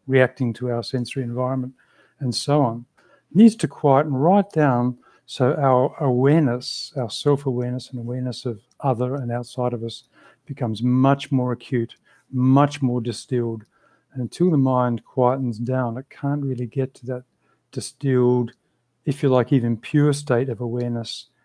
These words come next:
where, uh, one's most skillful beneficial energies are fully, uh, immediate and apparent.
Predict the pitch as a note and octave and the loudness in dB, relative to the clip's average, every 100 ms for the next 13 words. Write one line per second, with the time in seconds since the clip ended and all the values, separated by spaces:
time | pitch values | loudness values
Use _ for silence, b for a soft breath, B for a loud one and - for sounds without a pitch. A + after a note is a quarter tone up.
0 | _ _ _ C3+ B2 A#2 A2+ G#2 _ _ | _ _ _ -4 -2 0 -2 -6 _ _
1 | _ _ - C3 A#2+ B2 B2+ A#2+ A#2+ A#2 | _ _ -10 -6 -6 -6 -6 -4 -4 -6
2 | - _ _ _ - - C#3+ - - - | -12 _ _ _ -4 -4 -2 -6 -2 6
3 | D#3+ C#3+ C#3+ A#2+ B2+ A#2 - - C3 B2 | 6 6 0 0 0 -4 -8 -10 -6 -4
4 | A#2+ A#2+ A#2 - B2+ A2+ - - - D3 | -4 -4 -6 -4 -4 -4 -6 -8 0 2
5 | A#2+ G#2+ _ _ _ _ _ _ _ _ | 2 -2 _ _ _ _ _ _ _ _
6 | _ _ C#3 A#2+ B2+ - _ - C3+ B2 | _ _ -2 0 0 -6 _ -4 -2 0
7 | B2 B2+ C3 A#2 - - B2 A#2+ - | -2 -4 -6 -8 -10 -12 -8 -8 -10